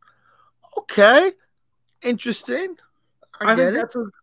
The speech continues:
Speaker 2: a good synopsis of this movie.
Speaker 1: Sure. Yes,
Speaker 2: Gives
Speaker 1: it
Speaker 2: you
Speaker 1: does.
Speaker 2: enough about the movie without making you feel like they didn't tell you anything, but it also doesn't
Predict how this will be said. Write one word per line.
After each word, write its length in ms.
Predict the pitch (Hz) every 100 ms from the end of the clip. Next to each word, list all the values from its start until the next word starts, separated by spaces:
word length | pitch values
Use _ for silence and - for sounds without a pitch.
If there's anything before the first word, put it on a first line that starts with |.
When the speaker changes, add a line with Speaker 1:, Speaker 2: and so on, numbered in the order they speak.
| -
Speaker 2:
a 100 | 208
good 320 | 165 226 202
synopsis 800 | - 214 190 185 170 - 113 -
of 160 | 147 123
this 220 | 139 127
movie. 220 | 135 120 95
Speaker 1:
Sure. 680 | - - 226 180 120 - - _
Yes, 240 | 160 127
Speaker 2:
Gives 200 | 160 208
Speaker 1:
it 60 | 160
Speaker 2:
you 60 | 220
Speaker 1:
does. 140 | 196
Speaker 2:
enough 240 | 214 220
about 400 | 233 196 220 214
the 80 | 208
movie 520 | 196 226 226 208 220
without 420 | 208 185 180 202 185
making 300 | 190 180 185
you 80 | 175
feel 280 | - 196
like 180 | 190 180
they 100 | 170
didn't 200 | 185 160
tell 200 | 156 180
you 120 | 160
anything, 580 | 165 190 180 196 190 185 - - _
but 100 | 175
it 80 | 202
also 280 | 226 196 220
doesn't 340 | 208 190